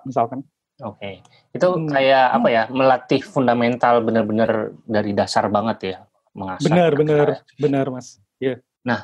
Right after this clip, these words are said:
Speaker 2: eh, selain mentor mungkin ada sosok, eh, engineer atau data science, eh, yang diidolakan nggak sih?
Speaker 1: Eh, kalau saya dari sisi yang diidolakan nih, saya, eh, lumayan mengidolakan Andrew Ng sih,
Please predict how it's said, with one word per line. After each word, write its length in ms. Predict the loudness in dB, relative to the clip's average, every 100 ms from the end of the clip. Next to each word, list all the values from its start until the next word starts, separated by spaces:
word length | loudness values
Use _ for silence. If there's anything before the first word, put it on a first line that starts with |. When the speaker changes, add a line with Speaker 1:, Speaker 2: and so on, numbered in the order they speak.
| -2
Speaker 2:
eh, 80 | -2
selain 240 | 0 0
mentor 240 | 2 2 2
mungkin 300 | 0 0 0
ada 480 | 2 4 4 2
sosok, 720 | -2 -2 -2 0 0 0 -6 -2
eh, 480 | 0 0 0 -4 -8 -14 _ _
engineer 480 | -6 -2 0 2 0 0
atau 500 | 0 2 2 2 0
data 240 | 0 -2
science, 720 | -2 0 2 2 -2 -6 -6
eh, 300 | 0 2 2 -2 _ -6
yang 240 | 0 0
diidolakan 640 | 2 0 2 0 0 -2 -4
nggak 100 | -6
sih? 120 | -12 _ _ _ _ _ _ _ _ _ -2
Speaker 1:
Eh, 140 | 0
kalau 180 | 0 0
saya 300 | 2 4 4
dari 240 | 2 -2 -4
sisi 280 | -10 -8 -6
yang 120 | -4
diidolakan 560 | -2 0 0 2 2 0
nih, 120 | 0
saya, 200 | 2 0 0
eh, 260 | -2 0
lumayan 340 | 2 0 -2 -4
mengidolakan 960 | -2 2 2 2 0 -2 -2 -2 -4 -6 _ _ _ _
Andrew 260 | -2 2 2
Ng 140 | 2 0
sih, 180 | -4